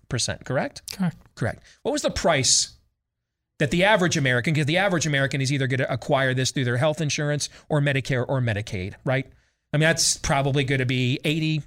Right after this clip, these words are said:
Speaker 1: percent or more of Americans. That's how they would have accessed this drug, remdesivir, to get five times worse results than hydroxychloroquine, right?
Speaker 2: Yeah.
Speaker 1: Okay, what was the price again? Three thousand one hundred and twenty dollars, Todd, correct?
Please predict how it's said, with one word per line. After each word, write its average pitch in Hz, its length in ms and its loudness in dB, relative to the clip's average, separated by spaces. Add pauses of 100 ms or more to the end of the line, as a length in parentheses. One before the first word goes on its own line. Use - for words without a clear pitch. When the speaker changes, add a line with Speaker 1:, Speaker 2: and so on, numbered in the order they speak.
(460)
Speaker 1:
percent 165 420 0
or 147 140 0
more 156 220 2
of 156 60 -2
Americans. 156 540 -2 (220)
That's 156 220 0
how 165 120 4
they 156 120 0
would 156 120 0
have 147 80 2
accessed 160 440 -2
this 165 160 -2
drug, 160 260 0
remdesivir, 156 760 0 (220)
to 190 100 2
get 190 200 -2
five 196 500 2
times 190 500 0
worse 175 540 2 (240)
results 170 720 4
than 165 420 2 (120)
hydroxychloroquine, 170 1080 0
right? 214 400 0
Speaker 2:
Yeah. 160 180 0 (120)
Speaker 1:
Okay, 170 220 2
what 220 120 2
was 285 120 0
the 285 80 2
price 277 320 0
again? 285 240 0
Three 240 200 -2
thousand 220 460 4
one 220 140 2
hundred 180 180 2
and 165 80 -2
twenty 214 220 0
dollars, 113 360 0
Todd, 147 280 -2
correct? 196 340 0